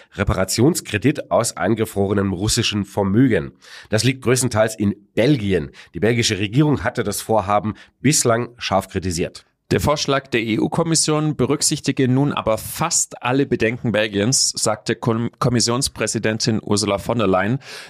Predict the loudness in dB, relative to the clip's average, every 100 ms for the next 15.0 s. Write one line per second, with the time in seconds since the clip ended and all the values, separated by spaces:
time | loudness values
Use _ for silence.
0 | -2 0 0 -2 -2 0 0 0 0 2
1 | 2 0 -2 0 0 0 0 0 -2 -2
2 | -2 0 0 0 -2 -2 -2 -2 0 0
3 | 0 0 -2 0 -2 0 -2 -2 -12 -8
4 | -4 -4 -2 0 0 0 0 2 0 0
5 | 0 2 0 -4 -12 -4 -2 2 0 0
6 | -2 0 -2 -2 -6 -2 -2 0 0 2
7 | 2 2 0 2 2 2 2 4 4 4
8 | 0 -2 0 0 0 -2 -2 -4 -8 -12
9 | -12 -20 -20 -6 0 2 2 0 -2 -2
10 | 0 0 -2 -2 -2 0 -2 0 -2 0
11 | 0 0 0 -2 0 0 2 0 0 0
12 | 0 -2 -2 -8 -12 -2 -2 0 -2 0
13 | 0 2 2 2 0 0 0 0 -2 -2
14 | -2 -2 -2 0 2 2 0 -2 0 0